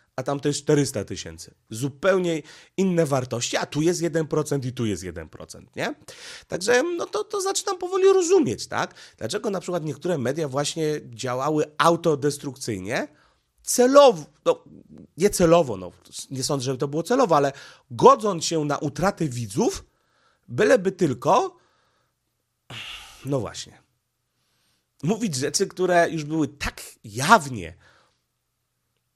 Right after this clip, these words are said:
sprzeczne nie tylko z prawdą, ale i ze zdrowym rozsądkiem, że po prostu wkurzali swoich odbiorców i, i często na trwale tra-, tracili widzów, nie?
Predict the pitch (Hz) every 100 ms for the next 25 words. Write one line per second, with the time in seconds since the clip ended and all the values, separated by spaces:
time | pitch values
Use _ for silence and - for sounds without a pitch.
0 | _ _ - - - - 202 - - 165
1 | 135 120 - _ - 139 185 220 - -
2 | 165 254 180 143 127 127 120 123 123 127
3 | 170 170 156 151 - 107 - 185 339 -
4 | - - 330 320 359 359 349 - 277 349
5 | 359 165 - 151 143 117 113 98 - 403
6 | - _ _ _ _ _ 214 262 - _
7 | - 208 233 - 214 202 - - 180 185
8 | 185 165 - 165 - 151 135 95 80 -
9 | 151 320